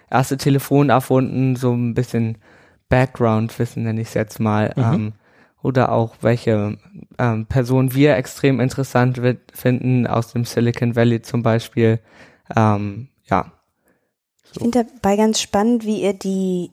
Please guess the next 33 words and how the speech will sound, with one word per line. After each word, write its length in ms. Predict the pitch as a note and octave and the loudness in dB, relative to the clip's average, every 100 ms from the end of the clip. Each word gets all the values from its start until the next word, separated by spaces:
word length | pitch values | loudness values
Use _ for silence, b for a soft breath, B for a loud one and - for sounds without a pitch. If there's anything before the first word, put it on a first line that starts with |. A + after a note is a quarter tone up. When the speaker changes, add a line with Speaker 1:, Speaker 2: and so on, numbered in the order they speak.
| - | -4
Speaker 3:
ähm, 680 | G3 F#3 F3+ F3+ F3 F3 F3+ _ _ _ _ _ _ - | 0 2 2 0 -2 -4 -8 _ _ _ _ _ _ -4
das 180 | A#3+ G3+ | -2 2
ist 40 | |
mir 100 | A3 | 2
beim, 300 | F#3+ E3+ F3+ | 2 -2 -4
beim 160 | F3 F3+ | -2 0
Lesen 320 | G#3 C4 A3+ | 2 0 0
aufgefallen, 580 | F#3 F#3+ G3 - F#3 F3+ | 0 0 -4 -6 -2 -2
wie 120 | F#3 | -2
ihr 80 | F#3 | -2
die, 260 | F#3 F3+ F3+ | -2 -2 -4
ähm, 100 | F3 | -8
Kapitel 300 | F3+ - B3 | -6 -2 2
genannt 320 | A3 G3 D#4+ E3+ | 2 2 0 -4
habt. 240 | D#3 - _ B B B | -12 -14 _ B B B
Also, 360 | F#3+ F#3+ F3+ | 2 4 2
ähm, 260 | F#3+ F#3 F3+ | 2 0 -2
sowas 340 | G3 G3+ G3 G3+ | 0 0 -2 -4
wie 160 | G3 - | -6 -8
das 140 | F3+ F#3 | -6 0
erste 280 | A#3 - | 0 0
gleich, 300 | G#3 D#3+ E3 - B B | 0 -2 -2 -6 B B
statt 300 | - G#3+ G#3+ | 0 0 0
zocken, 440 | - G#3 - D4+ F#4+ _ _ _ - | -2 -4 -4 -10 -10 _ _ _ -2
ähm, 400 | F#3 F#3+ F#3+ F#3+ | 0 0 -2 -4
erstelle 280 | F3+ A3 G#3 | -2 0 2
deine 200 | F#3+ F#3 | 0 -2
erste 640 | F#3 A3 - A3 G#3 G#3 B B B B | -2 -4 -2 2 2 2 B B B B
eigene 380 | - F3+ F3+ E3+ | 2 4 2 0
Website 440 | F3 - - G3+ F#3+ | -2 -2 -2 0 0
und 80 | |
deinen 180 | F3+ F3 | 0 0
YouTube-Kanal. 960 | E3 E3+ - - - D3 C#3+ C#3+ D3 | -2 -4 -8 -10 -10 -10 -8 -10 -12